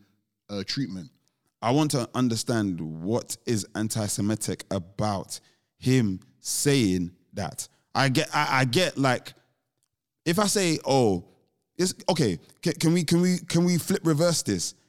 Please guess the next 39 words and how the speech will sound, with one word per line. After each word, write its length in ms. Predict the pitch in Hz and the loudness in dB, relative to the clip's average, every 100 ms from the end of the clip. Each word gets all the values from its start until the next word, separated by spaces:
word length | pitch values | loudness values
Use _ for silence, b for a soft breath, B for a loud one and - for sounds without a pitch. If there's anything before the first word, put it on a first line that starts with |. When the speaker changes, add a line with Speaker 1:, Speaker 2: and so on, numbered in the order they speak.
| - | -4
Speaker 2:
Is 180 | 170 190 | 0 2
there 180 | 196 185 | 4 4
a 60 | |
way 460 | 156 170 139 104 135 - _ - | 4 4 4 2 0 -6 _ -2
where 100 | 120 | 2
you 160 | 139 160 | 4 2
can, 380 | - 139 127 120 _ _ _ _ _ _ _ _ _ - 139 | 2 4 2 0 _ _ _ _ _ _ _ _ _ -12 -6
you're, 220 | 143 139 | 0 0
it's 260 | - - 139 | 0 -4 -2
like, 100 | 123 - | -2 -2
"I'm 120 | 131 | 0
going 260 | 120 160 151 | 2 4 4
to 320 | - 143 127 - | 2 2 2 2
offend 600 | 117 - 156 143 127 98 - _ _ _ | -2 0 0 2 2 -2 -10 _ _ _
black 260 | 104 127 - | -8 -6 -6
people 320 | - 143 113 | -2 -2 -2
tomorrow"? 500 | 104 113 120 113 85 - _ _ _ _ _ _ _ _ _ _ _ _ _ - | -4 0 2 0 -2 -8 _ _ _ _ _ _ _ _ _ _ _ _ _ -12
Speaker 1:
Wait, 120 | 107 | -8
wait, 100 | 107 | -4
say 100 | 131 | -2
that 80 | 131 | 0
again? 240 | 127 185 - _ _ - | -2 -4 -6 _ _ -12
Speaker 2:
Uh, 260 | - - - - | -10 -10 -12 -4
is 120 | 160 | 0
there 140 | 165 214 | 4 4
a 40 | |
way 200 | 180 185 | 4 4
where 240 | 151 139 131 | 4 4 2
I 100 | 143 | 0
can 140 | 147 | 0
say, 220 | 135 147 127 | 2 2 2
'cause 260 | 127 101 - | 0 0 -4
I 120 | 165 | -2
feel 140 | 175 196 | 2 2
like 120 | 143 | 2
what 140 | 175 | 2
he's 120 | 151 143 | 0 2
saying 260 | 160 131 | 2 4
is, 240 | 117 104 | 4 0